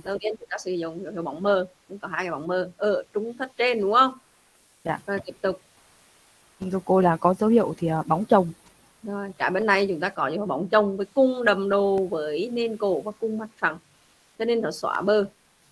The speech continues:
Speaker 1: là cái này.
Speaker 2: Dạ.
Speaker 1: Còn cái này là
Speaker 2: Còn hình, cô là dấu hiệu tiếp tuyến.
Speaker 1: Đúng rồi, khác đầm đồ nhưng lại, à, tức là cung đầm đồ với cái,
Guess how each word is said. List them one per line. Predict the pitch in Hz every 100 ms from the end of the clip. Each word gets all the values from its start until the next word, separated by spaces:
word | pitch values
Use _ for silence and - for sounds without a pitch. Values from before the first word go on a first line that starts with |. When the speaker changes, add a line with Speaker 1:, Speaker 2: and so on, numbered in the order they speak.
| _
Speaker 1:
là | 202 196
cái | 160
này. | 180 196 196
Speaker 2:
Dạ. | - 160 _ -
Speaker 1:
Còn | 214 196
cái | 175
này | 208 208
là | 208
Speaker 2:
Còn | 214
hình, | 185 170 - _ - - -
cô | 185
là | 175
dấu | 165
hiệu | 208 -
tiếp | 226 -
tuyến. | 196 226 _ _ _ _ _ -
Speaker 1:
Đúng | 170 175 185
rồi, | 185 190 - -
khác | - -
đầm | 214 202 196
đồ | 196 190
nhưng | 196 226
lại, | 214 180 170 -
à, | 202 202 202 _ _ _ _ _ _
tức | 269
là | 285 269 -
cung | 262 254 240
đầm | 208 214
đồ | 196 196
với | 185 143 131 170 180
cái, | 175 208